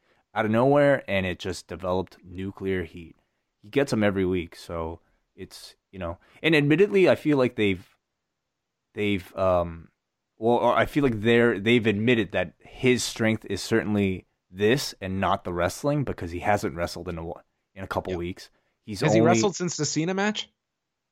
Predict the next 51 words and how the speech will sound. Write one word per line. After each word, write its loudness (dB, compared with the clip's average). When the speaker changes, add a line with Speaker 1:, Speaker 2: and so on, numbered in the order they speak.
Speaker 1:
I -4
don't -2
know, 0
but, -4
like, 0
Speaker 2:
I -10
don't -8
think -16
he -6
has. -4
Speaker 1:
all 4
he's 4
doing 4
Speaker 2:
Not, 6
Speaker 1:
now, 4
Speaker 2:
not 2
on 0
T -12
V. -6
Speaker 1:
he's -16
coming 0
out, 4
he's -2
playing 0
the -2
song, 2
and -6
he's -6
introducing -6
the -2
Miz 0
Taraj, -8
which -4
I -8
think -8
everybody's -6
grateful -18
for. -20
Speaker 2:
So -2
Miz, 0
Dallas, 0
and -4
Axel -4
are -6
there -4
in -6
the -6
ring -6
after -8
the -10
break, -8